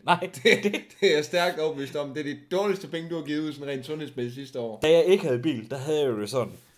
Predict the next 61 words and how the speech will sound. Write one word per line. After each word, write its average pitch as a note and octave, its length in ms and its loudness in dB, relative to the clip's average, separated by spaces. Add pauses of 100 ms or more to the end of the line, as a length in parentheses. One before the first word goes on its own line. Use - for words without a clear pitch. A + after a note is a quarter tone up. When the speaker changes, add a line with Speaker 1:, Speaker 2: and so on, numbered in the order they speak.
(100)
Speaker 1:
Der A#2+ 60 -8
havde B2 200 0
det A2 80 -4
jo G2+ 180 -4
på A2+ 80 -8
den A#2+ 180 -2
måde. A2 400 -2
Speaker 2:
Hvor C#3+ 100 -12
meget D#3 160 -2
mere G#3+ 100 0
stille A3+ 220 -4
og F3+ 100 -4
roligt, A#3+ 240 -4
vil A#2+ 60 -4
jeg A#2+ 80 -2
Speaker 1:
Ja, F#3 80 8
Speaker 2:
sige. A3 140 8
Speaker 1:
der C4 60 4
var A#3 80 6
jeg D3+ 140 8
nemlig, D#3+ 380 4 (280)
du D#3 60 0
Speaker 2:
Ja. D3+ 40 6
Speaker 1:
ved, B2+ 260 4
havde D3 280 6
bare, D3 420 4 (280)
når C#3+ 160 -4
jeg B2+ 120 6
sad F3 140 8
ved C3 80 4
siden C#3 160 -2
af B2+ 60 -2
andre C3 300 -4
i D3+ 80 -6
bilen, A#2 320 -4 (100)
tænkt, G#2 300 -4 (200)
"Okay, G2+ 240 -10 (180)
det G2 80 -6
er F#2+ 40 -4
jo F#2+ 140 -4
bare G#2 260 0
trafik." G2+ 420 -12 (640)
Men B2 120 -2
nej, B2+ 280 -2 (540)
nu D3 220 -4
når D#3 120 0
man A#2 140 -2
skal A2 240 -4 (120)
hjem C#3 440 0 (120)
på, G2+ 340 0 (140)
lad G#2 220 -4
os G2 80 -6
sige, G2+ 300 -6 (140)
tyve D3 200 -2
minutter, A#2 300 -2 (120)
eller D3 180 4
man D3+ 140 2
i D#3 40 -4
hvert F#3 180 4
fald D#3 180 4 (100)
ved, B3+ 260 -2